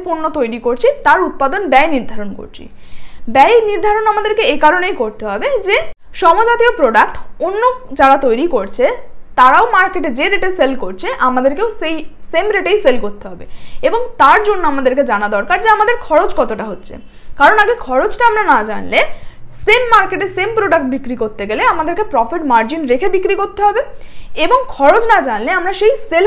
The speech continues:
প্রাইসটাও ascertain করতে পারবো না। তাহলে পরিব্যয় নির্ধারণ কি? পরিব্যয় নির্ণয় করার পদ্ধতি ও প্রক্রিয়াকে বলা হচ্ছে পরিব্যয় নির্ধারণ। তার মানে হচ্ছে একটা পণ্য উৎপাদন প্রক্রিয়ায় যা যা কিছু খরচ হচ্ছে,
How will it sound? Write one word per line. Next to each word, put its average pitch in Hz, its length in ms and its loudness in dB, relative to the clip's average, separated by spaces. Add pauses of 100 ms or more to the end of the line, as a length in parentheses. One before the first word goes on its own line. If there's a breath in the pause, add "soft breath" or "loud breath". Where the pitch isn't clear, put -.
প্রাইসটাও 311 440 2
ascertain 254 480 -2
করতে 269 160 -4 (100)
পারবো 220 320 0
না। - 60 -4 (320)
তাহলে 311 180 -2 (100)
পরিব্যয় 403 420 2
নির্ধারণ 403 440 -2
কি? 480 80 2 (400)
পরিব্যয় 392 460 4
নির্ণয় 302 380 2
করার 339 200 6 (120)
পদ্ধতি 240 480 0 (160)
ও - 20 4 (140)
প্রক্রিয়াকে 381 460 2 (100)
বলা 226 180 2
হচ্ছে 240 180 -4 (140)
পরিব্যয় 254 360 0 (100)
নির্ধারণ। 196 380 -6 (840 soft breath)
তার 415 240 6
মানে 427 140 4 (100)
হচ্ছে 277 260 4 (320)
একটা 285 200 0 (120)
পণ্য 285 220 0 (180)
উৎপাদন 269 480 -2
প্রক্রিয়ায় 247 480 -2 (100)
যা 262 160 4
যা 269 120 0
কিছু 285 140 -4 (100)
খরচ 208 280 -2
হচ্ছে, 214 160 -6